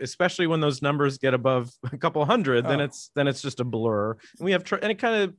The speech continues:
Speaker 1: paralyzes us in terms of our ability to make decisions, or we just fall back on our emotions.
Speaker 2: That's right. That's why there are these weird findings that, um, showing a picture of one starving kid is better for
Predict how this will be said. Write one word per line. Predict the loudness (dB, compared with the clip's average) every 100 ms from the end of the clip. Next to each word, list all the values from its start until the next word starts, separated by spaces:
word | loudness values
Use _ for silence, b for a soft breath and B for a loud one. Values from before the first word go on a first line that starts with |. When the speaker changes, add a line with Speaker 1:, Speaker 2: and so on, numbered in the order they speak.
| -2
Speaker 1:
paralyzes | 2 4 4 2 0 -4
us | -6 -8
in | -10
terms | -8 -6 -6
of | -8 -10
our | -10
ability | -6 -4 -2
to | -4
make | -6
decisions, | -8 -8 -4 -4 -4
or | -4
we | -6
just | -6 -14 b b
fall | 0 2
back | 4 2 0
on | -2
our | -2
emotions. | -2 -4 -6 -10 -12 -16 _ _ b b
Speaker 2:
That's | -4
right. | -4 -4
That's | -6 -4
why | -2 0
there | 0
are | -2
these | -4 -6
weird | -4 -2 -2
findings | -2 -2 -2 -4 -6 -8 -10 -12
that, | -8 -6 -6 -8 -12 -20
um, | -10 -8 -8 -12
showing | -12 -2 -2 0
a | -4
picture | -10 -12 -8 -8
of | -6 -10
one | -10 -4 -2 -2 -4
starving | -8 -6 -6 -6 -10
kid | -10 -10 -10 -14 _ b b
is | -10 -8
better | -4 -2 -2 -6
for | -6 -6 -6